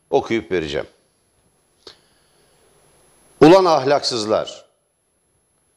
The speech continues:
Sayın Rütük üyeleri, bu Sayın Erdoğan'ın sözleri. Ulan ahlaksızlar, adiler, cibilliyetsizler, zürriyetsiz, Tezek, çamur, mankafa, alçak, affedersin Ermeni,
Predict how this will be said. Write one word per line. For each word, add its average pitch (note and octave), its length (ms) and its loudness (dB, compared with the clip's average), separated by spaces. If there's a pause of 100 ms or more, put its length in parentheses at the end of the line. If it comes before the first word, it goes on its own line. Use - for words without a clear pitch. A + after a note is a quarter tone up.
(200)
Sayın G2+ 300 0
Rütük - 280 -10
üyeleri, F2+ 320 -2
bu F#2 280 -8
Sayın D#2 400 -10
Erdoğan'ın C2+ 420 -8
sözleri. A1 440 -16 (680)
Ulan D3+ 220 4
ahlaksızlar, F#2 880 -4 (560)
adiler, A#2 760 0
cibilliyetsizler, A2 1040 -6
zürriyetsiz, G#2+ 1200 -6 (340)
Tezek, A#2+ 520 0
çamur, A#2 400 -4
mankafa, A#2 600 -2
alçak, A2+ 680 -4 (360)
affedersin A2+ 600 -2
Ermeni, G#2 640 -4